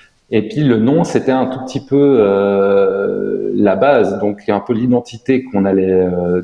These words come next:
donner entre guillemets au monde de la, de la communication, du marketing et à nos clients, clientes. Et puis ben moi je suis d'origine latine.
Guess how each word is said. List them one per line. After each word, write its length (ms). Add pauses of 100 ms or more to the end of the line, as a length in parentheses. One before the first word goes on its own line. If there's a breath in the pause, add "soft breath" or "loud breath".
(120)
donner 360
entre 260
guillemets 260
au 160
monde 520
de 100
la, 320
de 180
la 60
communication, 840
du 60
marketing 560
et 60
à 60
nos 140
clients, 420
clientes. 580 (840 loud breath)
Et 100
puis 240
ben 680
moi 100
je 80
suis 80
d'origine 460
latine. 600